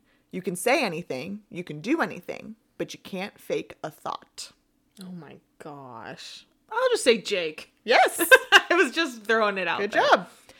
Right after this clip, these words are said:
Speaker 1: Next up. Do you think secrets are inherently unfair or bad or immoral in a relationship?
Speaker 2: Um, I think they are.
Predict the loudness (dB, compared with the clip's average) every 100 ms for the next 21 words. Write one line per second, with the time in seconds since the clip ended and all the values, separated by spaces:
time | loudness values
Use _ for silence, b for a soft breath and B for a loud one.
0 | b b -4 0 -2 -2 _ b b b
1 | b 0 2 0 -4 -4 -4 -4 0 0
2 | 0 -2 -2 -2 -2 -4 -6 -4 -2 0
3 | -2 -4 -4 -4 -2 0 0 -2 -6 -8
4 | 0 2 0 -4 -6 -4 -4 -4 -6 -6
5 | -4 -6 -6 -10 -8 -6 -8 _ _ _
6 | -18 -16 -18 -16 -10 -6 -6 -6 -8